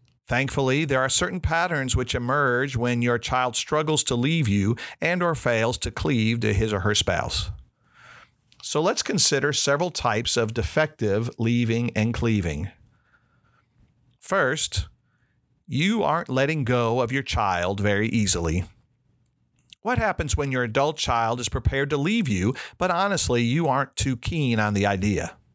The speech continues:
Maybe you have never had a child leave home before, and your oldest daughter, Anne, is the first one to get married. Or maybe God has only given you one child, Amy,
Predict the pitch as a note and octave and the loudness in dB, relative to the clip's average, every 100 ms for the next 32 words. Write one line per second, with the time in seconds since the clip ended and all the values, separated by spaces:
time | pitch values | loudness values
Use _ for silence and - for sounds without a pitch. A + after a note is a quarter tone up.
0 | _ _ _ _ - _ _ _ _ _ | _ _ _ _ -20 _ _ _ _ _
1 | _ _ A2+ B2 C3 C#3 C#3 B2 C3+ C3+ | _ _ -2 0 2 2 0 0 0 0
2 | A#2+ C#3 C#3+ C#3+ C#3+ B2 - A#2+ A2 A2+ | 0 0 2 2 0 -2 0 0 0 0
3 | A#2+ A2 A2+ G#2+ G2+ - G#2 G2+ C3+ A2+ | -2 0 0 0 -2 -2 0 2 2 2
4 | A2 G#2 - _ A#2+ B2 A#2+ - A#2+ B2 | 0 -2 -6 _ -2 0 -2 -2 0 0
5 | A#2+ A2+ A#2+ B2 A#2+ A#2+ C3 - A2+ A#2+ | 0 -2 0 2 2 2 0 0 -2 0
6 | A#2+ - A2 A2 A2 A2+ A2 F#2+ D#2+ D#2 | -2 0 0 0 0 0 0 2 0 -2
7 | E2+ - - _ - - - _ _ _ | -6 -8 -10 _ -20 -20 -20 _ _ _
8 | - B2 E3 D3+ C#3 C3+ B2+ B2+ C3+ B2+ | -6 0 0 2 0 0 0 2 0 0
9 | C#3 C#3 C3 C3+ C3 B2+ C3 C3 D3 C3 | 0 2 0 0 2 2 2 2 0 -2
10 | C#3 D#3 C3+ A#2+ B2 - D3+ D#3+ A#2 B2+ | 0 2 2 0 0 0 2 2 2 2